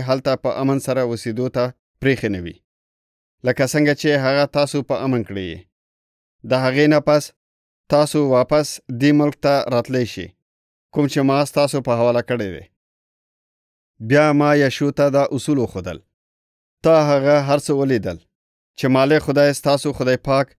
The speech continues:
د هغه دوه بادشاهانو، یعنی سیحون او اوج سره وکړل. او چې د چا په ملک هم حمله کوئ، نو هم هغه شان به ورسره وشي.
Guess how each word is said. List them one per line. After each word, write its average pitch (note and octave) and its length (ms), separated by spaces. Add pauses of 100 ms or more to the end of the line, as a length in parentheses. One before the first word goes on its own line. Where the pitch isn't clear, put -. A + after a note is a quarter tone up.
(260)
د B2 80
هغه C3 340
دوه C3+ 220
بادشاهانو، B2+ 640 (400)
یعنی C3+ 220
سیحون C3+ 500 (140)
او B2 140
اوج C3+ 260
سره B2 260
وکړل. A2 320 (880)
او B2 140
چې C3 240
د - 60
چا D3 280
په C#3+ 160
ملک C#3+ 240
هم C#3+ 260
حمله C3 300
کوئ، B2 340 (680)
نو B2+ 220
هم A#2+ 220
هغه C#3 300
شان C#3 380
به B2 100 (100)
ورسره B2 320
وشي. A#2 340